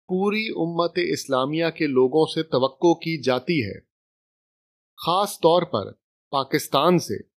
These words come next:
کیونکہ پاکستان اسلام کی بنیاد پر قائم ہوا ہے اور اس کے عوام اور اس کی فوج دونوں ہی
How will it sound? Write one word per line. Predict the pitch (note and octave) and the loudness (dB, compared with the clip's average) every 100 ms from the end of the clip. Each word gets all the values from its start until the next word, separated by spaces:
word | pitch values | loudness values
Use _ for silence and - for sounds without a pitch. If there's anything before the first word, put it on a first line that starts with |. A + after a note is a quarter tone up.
| _ _ _ _ | _ _ _ _
کیونکہ | G3+ A#3 A#3 A3+ | -2 0 0 0
پاکستان | G#3+ F3 E3 E3 - D3+ F#3 G3+ | 2 2 0 -6 -4 0 0 0
اسلام | E3+ - C#3+ D3+ F3 | -4 -4 -2 0 0
کی | E3+ F#3 | -2 -6
بنیاد | D3 C3+ C3 C3+ D3 - | -2 -2 0 -2 -2 0
پر | F3 | 0
قائم | - C#3 E3+ F#3+ | 0 0 4 4
ہوا | C3 A#2 G2+ | 4 2 2
ہے | F#2+ - _ _ _ _ _ | -4 -12 _ _ _ _ _
اور | - F#3+ - - | 0 2 0 -4
اس | A#3 - | -6 -4
کے | - G3 | 0 0
عوام | D#3+ C3 C#3 D#3+ F3+ | 2 0 2 2 0
اور | F#3 D#3+ | 0 0
اس | D#3+ D#3+ | 0 -4
کی | - E3+ | -6 -8
فوج | D#3+ - C3 D3 A#2 F#2+ _ _ _ - | -8 -4 2 2 2 -4 _ _ _ -20
دونوں | A2 A#2+ E3 A#3 C4 F3+ | -8 6 8 8 6 4
ہی | C3 | 2